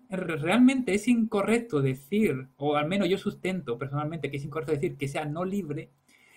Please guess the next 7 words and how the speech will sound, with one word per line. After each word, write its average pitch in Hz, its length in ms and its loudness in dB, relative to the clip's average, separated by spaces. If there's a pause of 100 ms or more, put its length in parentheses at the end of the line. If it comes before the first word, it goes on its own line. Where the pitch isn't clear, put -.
(360)
el 160 140 -2
problema 202 280 4
es 240 100 -2
que 220 340 6
es 240 160 4 (140)
impo-, 180 360 -6
es 202 340 0